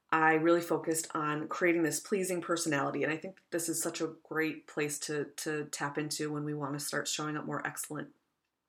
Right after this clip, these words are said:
in our lives, showing up at that hundred percent, really contributing to others, c-, contributing to our relationships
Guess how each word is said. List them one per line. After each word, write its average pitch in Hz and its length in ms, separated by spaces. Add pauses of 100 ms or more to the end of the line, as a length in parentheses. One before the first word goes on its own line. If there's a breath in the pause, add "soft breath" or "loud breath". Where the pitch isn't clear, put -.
(160)
in 175 120
our 156 140
lives, 139 380 (300 loud breath)
showing 165 280
up 160 120
at 165 100
that 170 140
hundred 165 320
percent, 156 500
really 180 240
contributing 160 680
to - 180
others, 156 340
c-, - 240
contributing 175 540
to 165 120
our 147 120
relationships 151 760